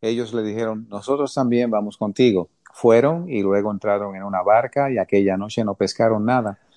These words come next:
Y al amanecer Jesús se puso a la ribera, mas los discípulos no sabían que era Jesús. Entonces Jesús les dijo, "Hijitos, ¿tenéis algo de comer?" Les respondieron, "No."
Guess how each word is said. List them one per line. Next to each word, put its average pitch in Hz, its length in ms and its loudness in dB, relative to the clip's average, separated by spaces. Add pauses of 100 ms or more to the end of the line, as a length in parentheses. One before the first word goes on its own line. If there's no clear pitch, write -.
(240)
Y 120 80 2
al 113 120 4
amanecer 120 560 -2
Jesús 143 340 -8
se 135 100 -4
puso 139 280 -2
a - 20 4
la 120 120 4
ribera, 117 500 2 (560)
mas 120 180 -2
los 117 140 -2
discípulos 165 520 -2
no 143 160 -2
sabían 147 640 -4
que 127 160 -2
era 123 160 -4
Jesús. 131 560 -12 (120)
Entonces 131 440 0
Jesús 131 280 -2
les 123 160 -2
dijo, 120 420 0
"Hijitos, 151 800 0
¿tenéis 131 380 0
algo 139 260 0
de 160 100 -4
comer?" 170 320 -10 (640)
Les 123 140 0
respondieron, 131 560 2
"No." 160 340 -2